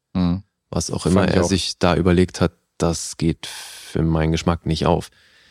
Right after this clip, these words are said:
Speaker 2: Tut der Sache aber wirklich nur geringfügigen Abbruch,
Speaker 1: Mhm.
Speaker 2: weil sich's ja wirklich komplett um die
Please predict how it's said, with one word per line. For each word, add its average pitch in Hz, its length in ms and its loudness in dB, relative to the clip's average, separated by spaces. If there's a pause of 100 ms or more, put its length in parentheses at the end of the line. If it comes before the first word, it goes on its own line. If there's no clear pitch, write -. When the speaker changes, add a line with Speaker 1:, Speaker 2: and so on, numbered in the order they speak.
(200)
Speaker 2:
Tut - 280 4
der 107 120 6
Sache 101 360 2
aber 85 260 2
wirklich 87 260 0
nur 90 120 2
geringfügigen 95 680 0
Abbruch, - 460 0 (200)
Speaker 1:
Mhm. 120 240 0 (800)
Speaker 2:
weil 87 360 2
sich's 82 200 -4
ja 80 100 -2
wirklich 85 300 -4 (240)
komplett - 720 -2
um 85 480 0
die - 460 -4